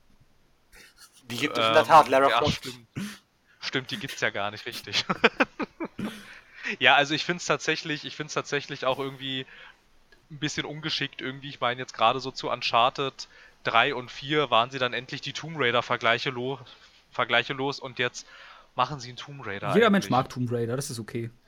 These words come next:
Speaker 3: Ich habe noch nie eins
Speaker 2: Ja,
Speaker 3: gespielt, aber ich
Speaker 2: aber
Speaker 3: mag
Speaker 2: irgendwie,
Speaker 3: es.
Speaker 2: keine Ahnung. Ey, die sind tatsächlich, also die Reboots, finde ich, sind, die Reboots, <laughs> die Reboot-Reihe,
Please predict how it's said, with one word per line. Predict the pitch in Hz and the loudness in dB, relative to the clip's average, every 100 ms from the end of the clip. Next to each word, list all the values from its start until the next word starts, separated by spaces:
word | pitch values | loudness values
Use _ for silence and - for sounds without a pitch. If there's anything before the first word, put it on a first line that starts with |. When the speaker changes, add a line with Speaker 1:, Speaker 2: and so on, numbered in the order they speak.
| _ _ _ _ _ _ _ _ _ - | _ _ _ _ _ _ _ _ _ -10
Speaker 3:
Ich | 135 | 4
habe | 190 202 | 6 6
noch | 190 | 6
nie | 196 | 4
eins | 190 | 2
Speaker 2:
Ja, | |
Speaker 3:
gespielt, | 190 208 226 208 | 4 6 6 4
aber | - | 2
ich | 117 | 2
Speaker 2:
aber | |
Speaker 3:
mag | 113 120 | 0 -2
Speaker 2:
irgendwie, | |
Speaker 3:
es. | 123 | -6
Speaker 2:
keine | - 113 104 | -2 0 0
Ahnung. | 110 113 _ _ _ _ _ _ _ _ _ _ _ _ _ - | -2 -10 _ _ _ _ _ _ _ _ _ _ _ _ _ -8
Ey, | 131 | -8
die | 147 | -6
sind | 185 - | -8 -8
tatsächlich, | 151 165 190 143 | -6 -6 -4 -4
also | 123 | -6
die | 120 | -8
Reboots, | 107 117 175 311 - | -12 -12 -8 -8 -6
finde | 214 190 | -8 -10
ich, | |
sind, | 190 180 - - _ - | -12 -12 -14 -16 _ -18
die | |
Reboots, | 101 107 110 117 117 - - 180 | -16 -16 -18 -20 -14 -10 -8 -8
<laughs> | - - - 233 - | -12 -10 -8 -8 -6
die | 123 139 | -6 -4
Reboot-Reihe, | 135 165 139 - 107 135 147 | -4 -6 -8 -2 2 4 2